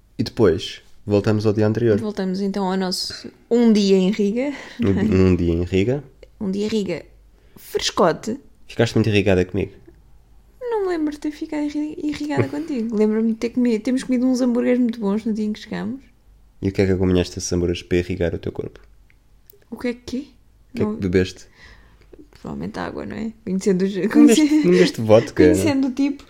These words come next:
Speaker 1: Ah, por
Speaker 2: nem
Speaker 1: acaso, logo,
Speaker 2: champanhe,
Speaker 1: logo no
Speaker 2: nem
Speaker 1: primeiro dia fomos jantar, senão,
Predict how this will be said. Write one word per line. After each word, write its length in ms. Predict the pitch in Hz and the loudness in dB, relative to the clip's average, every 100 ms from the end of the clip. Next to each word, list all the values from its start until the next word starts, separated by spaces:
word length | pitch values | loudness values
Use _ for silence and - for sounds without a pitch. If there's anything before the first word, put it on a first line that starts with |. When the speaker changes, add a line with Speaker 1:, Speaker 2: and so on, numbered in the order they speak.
| - - - | -20 -10 -2
Speaker 1:
Ah, 100 | 131 | -2
por 180 | 254 254 | 0 4
Speaker 2:
nem 120 | 285 | 6
Speaker 1:
acaso, 180 | 277 294 | 8 8
logo, 100 | 269 | 8
Speaker 2:
champanhe, 240 | 175 180 | 8 8
Speaker 1:
logo 120 | 180 170 | 10 10
no 60 | |
Speaker 2:
nem 80 | 170 | 8
Speaker 1:
primeiro 240 | 160 156 156 | 6 6 6
dia 120 | 170 | 4
fomos 260 | 185 185 | 4 4
jantar, 300 | 170 170 156 | 4 4 2
senão, 200 | 151 151 | 0 -4